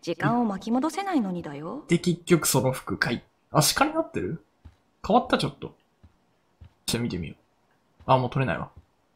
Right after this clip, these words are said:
Speaker 1: 待った。
Speaker 2: 鏡見るな。
Speaker 1: ケイトに会いに行く前に本を探さないと。
Speaker 2: あ、そうそうそう。本を、書類し、本、本、本。本、本、書類。これかな？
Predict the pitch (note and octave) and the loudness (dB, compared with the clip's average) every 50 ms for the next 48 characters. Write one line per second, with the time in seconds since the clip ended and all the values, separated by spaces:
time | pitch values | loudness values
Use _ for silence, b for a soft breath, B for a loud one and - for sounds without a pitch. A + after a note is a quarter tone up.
0 | _ _ _ _ _ _ - - - - C4 A#3 - - - A#2+ - A#3+ A#3+ - | _ _ _ _ _ _ -20 -10 -4 -2 -2 -2 -2 -2 0 0 2 2 2 2
1 | - - - - C#4+ C#4 C#4 C#4 A3+ G#3 G#3 G#3+ A#3 B3+ B3 A#3 G#3+ A3 - G#3+ | 0 0 0 0 0 0 0 0 -2 -2 0 0 2 2 2 0 0 -2 -4 -6
2 | G#3+ G#3+ A3+ A3+ A3 G3+ G3+ G3+ - B3 C4+ C#4+ C4+ G#3+ C#3+ C#3+ G3+ G3+ G#3+ - | -6 -4 -4 -4 -6 -6 -8 -8 -4 0 2 4 6 8 6 6 6 2 -2 2
3 | - C3 B2 C3 A#2+ A#2+ - F#2+ G2 D2 - C#3 - F3+ E3+ C#3 G#2+ G#2+ A#2 C3 | 2 4 4 4 2 2 0 -4 -4 -4 -4 -2 2 2 2 4 2 2 2 4
4 | C3+ A2 F#2+ D2+ - - - - _ _ _ _ _ _ _ _ _ _ - - | 4 4 2 0 -4 -8 -18 -20 _ _ _ _ _ _ _ _ _ _ -20 -20
5 | - _ _ _ _ _ _ _ _ _ _ _ - _ _ - - - B2 C3 | -20 _ _ _ _ _ _ _ _ _ _ _ -20 _ _ -10 -8 -4 -2 0
6 | C#3+ D#3+ E3 E3 E3 D#3+ - - D3 C3+ - A2 B2+ C#3 E3 E3+ D#3+ B2 D#3 D3 | 2 4 4 4 4 2 0 -4 -4 -6 -4 -4 -4 0 2 2 2 2 0 0
7 | C3+ A2 C3 - - G2+ F2 - - _ _ _ _ _ _ _ - - - D#3+ | -2 -4 -4 -4 -6 -8 -8 -8 -12 _ _ _ _ _ _ _ -8 0 2 2
8 | C3+ A2+ C#3+ - - - A2+ - - - B2 C3+ D3+ D#3 D#3+ D#3+ D#3+ E3 - - | 2 2 -2 -6 -8 -10 -10 -8 -6 -2 0 4 4 6 6 6 4 2 -2 -10
9 | _ _ _ - - _ _ _ _ _ _ _ _ _ _ - - _ _ _ | _ _ _ -20 -20 _ _ _ _ _ _ _ _ _ _ -20 -20 _ _ _
10 | _ _ _ _ _ _ _ - - _ - - C#3 C3+ D3 E3+ F#3+ - | _ _ _ _ _ _ _ -20 -20 _ -2 0 2 4 4 4 4 2